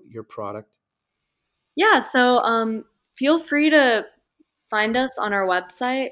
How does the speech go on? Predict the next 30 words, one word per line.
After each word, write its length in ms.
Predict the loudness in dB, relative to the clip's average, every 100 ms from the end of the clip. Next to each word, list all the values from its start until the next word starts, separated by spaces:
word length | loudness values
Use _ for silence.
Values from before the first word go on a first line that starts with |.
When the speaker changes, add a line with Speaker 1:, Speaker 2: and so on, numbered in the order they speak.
| -10
Speaker 2:
It's 280 | -12 -12 -14
inspirit 720 | -8 -6 -6 -6 -4 -4 -4 -10 -12
V 160 | -8
R 280 | -6 -6 -8
dot 280 | -6 -8 -8 -12
com. 440 | -10 -8 -8 -10 _ _ _ _ _ -2
And 560 | 4 4 4 -2 -6 -8
if 200 | -10 -10
you 220 | -8 -6 -4
just 460 | -4 -6 -8 -12 _ _ -12
send 320 | -6 -4 0
us 320 | -2 -2 -6 _ -18
any 180 | -14 -12
of 80 | -10
your 80 | -10
questions 580 | -8 -10 -8 -10 -10
on 140 | -10 -12
our 80 | -12
contact 480 | -12 -12 -10 -10
form, 340 | -10 -6 -4 -4
either 280 | -2 0 0
I 240 | 0 -2
or 220 | -2 -2 -4
Aditya 380 | -4 -8 -8
will 260 | -8 -6 -8
get 180 | -10 -8
back 200 | -8 -8
to 100 | -10
you 60 | -10
directly. 560 | -6 -8 -10 -16 -18